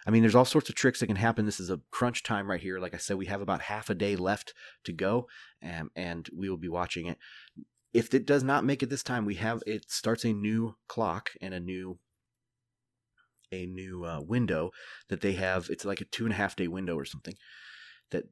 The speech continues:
they can, uh, activate it. Let's hope that it gets activated there. Uh, and we don't have to even worry about August first. And now this is turning it, like I said,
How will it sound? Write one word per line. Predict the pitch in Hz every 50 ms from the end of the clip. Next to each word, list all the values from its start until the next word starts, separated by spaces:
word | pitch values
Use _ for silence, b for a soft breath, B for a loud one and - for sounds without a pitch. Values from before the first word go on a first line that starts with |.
| _ _ -
they | 104 104
can, | - - - 98 92 87 87 87 - -
uh, | 71 62 - - _ _ _ _ - -
activate | 190 185 - - - 80 76 -
it. | - _ _ _ _ _ - -
Let's | - 87 104 - -
hope | 117 120 120 120 - - - -
that | - 101 101
it |
gets | 92 98 - 95
activated | 90 - - 92 87 82 73
there. | - 85 76 65 80 - _ _ _ _ _
Uh, | 85 73 67 - _ _ _ _ _ -
and | 90 85 78 76 76 - - -
we | - 98 95
don't | 90 98 98
have | 95 104 - -
to | 101
even | 101 95 98 98 92
worry | 95 107 117 127 117
about | 107 92 92 - -
August | 85 85 71 - - -
first. | 85 73 - - - - - _ _ -
And | 95 95 95
now | 98 98 95
this | 110 113 -
is | 139 120 -
turning | - - 135 139 139 135
it, | 131 110
like | 117 120 113 -
I | - 107
said, | - - - 127 131 135